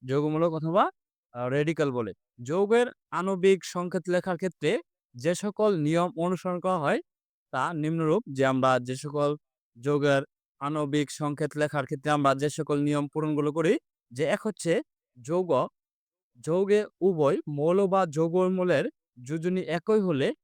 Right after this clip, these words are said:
এক্ষেত্রে সংকেতে যোজনী লেখার প্রয়োজন হয় না। শুধু মৌল কিংবা মৌলকগুলো পাশাপাশি লিখলে চলে, যেমন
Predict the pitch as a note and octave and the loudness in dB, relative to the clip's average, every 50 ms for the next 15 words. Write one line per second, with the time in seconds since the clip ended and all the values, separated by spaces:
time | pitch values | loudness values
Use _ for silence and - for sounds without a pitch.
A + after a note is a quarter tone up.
0 | _ _ _ - D#3 E3 - G3 F#3+ _ - G#3 F#3 - E3+ E3 F3 E3 F#3+ E3 | _ _ _ -12 -12 -8 -6 -8 -8 _ -2 -4 -2 -2 -4 -6 -4 -4 -6 -6
1 | F#3+ F3 D#3 E3+ E3+ F3+ F#3+ F#3+ F#3+ F#3 - C#3+ C3+ F#3 D4 - _ _ _ _ | -4 -4 -4 -4 -2 -2 -2 -2 -2 -2 0 0 0 0 0 -4 _ _ _ _
2 | _ _ - F#3 G3 G3+ G3 F#3+ G3+ F3 D#3+ D#3 D3 C#3+ C3+ F3 D4 _ _ _ | _ _ -4 -2 0 0 2 0 0 0 0 0 2 2 0 -2 -2 _ _ _
3 | _ _ _ _ - F#3 E3+ F3+ E3 D3+ D3+ D#3+ F3+ G3 A3 B3 A#3+ - G3+ G3 | _ _ _ _ -6 -4 -4 -2 -2 0 2 2 2 4 4 2 2 2 -2 -2
4 | F#3+ D#3 D3 F3 B3+ F4+ _ _ _ _ _ _ _ B2+ C3 C#3 D3 D#3+ F3+ G3 | 2 2 4 2 2 0 _ _ _ _ _ _ _ -14 -8 -6 -2 0 2 4
5 | G#3 A3 A3 F3 C3 B2+ D3+ D#3 D3 D3 F#3 C4+ - _ _ _ _ _ _ - | 4 4 2 2 -2 -4 -2 0 2 2 0 0 -2 _ _ _ _ _ _ -8
6 | F#3 F#3 E3+ G#3+ G#3 G3+ F#3+ - G3+ G3+ G#3 G3 - G3 F#3+ E3+ G3+ G3 G3 F#3 | -8 -6 -4 -4 -4 -4 -4 -4 -2 -2 -2 -2 0 -2 -2 0 0 0 0 2
7 | F#3+ F#3 D3+ C#3 E3+ | 2 2 2 2 0